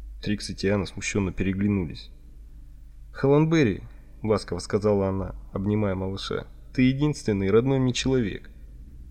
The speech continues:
Ты мой младший братишка. И наплевать, что сводный. Ты мне помог убежать из дворца и сражался с фитомантами. Но сейчас, честное слово, нам никак не удаётся взять тебя с собой». «Понимаешь», она вздохнула и развела руками,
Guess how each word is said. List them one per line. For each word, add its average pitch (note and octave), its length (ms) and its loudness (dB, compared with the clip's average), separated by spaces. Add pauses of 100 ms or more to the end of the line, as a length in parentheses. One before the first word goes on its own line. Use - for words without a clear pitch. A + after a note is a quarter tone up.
(100)
Ты D3+ 80 0
мой D#3+ 120 4
младший D3+ 320 2
братишка. A#2 640 2 (480)
И A2 80 2
наплевать, A#2 420 6
что - 160 -6
сводный. - 480 -6 (640)
Ты D3 100 4
мне D3 140 6
помог C#3 320 8
убежать A#2+ 380 4
из G#2+ 80 2
дворца G#2 520 0 (300)
и G#2 60 -6
сражался G2 480 2
с - 60 -6
фитомантами. A#2 720 0 (760)
Но A#2+ 80 4
сейчас, B2+ 380 2
честное A#2 340 2
слово, - 420 -2 (360)
нам A#2 180 6
никак B2 320 4
не A2 60 2
удаётся G#2+ 440 2
взять G#2 280 2
тебя G2+ 180 -2
с - 100 -4
собой». F#2 380 -4 (1300)
«Понимаешь», D3 720 6
она A#2+ 200 2
вздохнула A2+ 500 2
и G2+ 100 4
развела G#2+ 380 2
руками, G2 500 -2